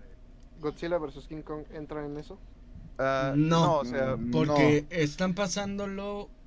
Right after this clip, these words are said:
Speaker 3: de una cosa que fue historia japonesa por completo, dirigida enteramente para los japoneses, y que Europa llegó con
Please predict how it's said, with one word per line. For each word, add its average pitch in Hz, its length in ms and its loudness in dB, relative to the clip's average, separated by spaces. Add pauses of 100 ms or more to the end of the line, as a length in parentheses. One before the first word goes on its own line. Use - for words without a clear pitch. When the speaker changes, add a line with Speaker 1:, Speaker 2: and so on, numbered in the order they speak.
(140)
Speaker 3:
de 151 580 0
una 180 320 -2
cosa 190 320 -4
que 180 100 -8
fue 170 140 -4
historia 175 400 -2
japonesa 165 720 -4 (880)
por 151 200 0
completo, 156 640 2
dirigida 147 480 -8
enteramente 175 580 -2
para 156 180 0
los 151 180 -2
japoneses, 165 720 -6
y 147 120 -8
que 151 100 -8
Europa 170 400 0
llegó 190 420 0 (680)
con 135 400 -2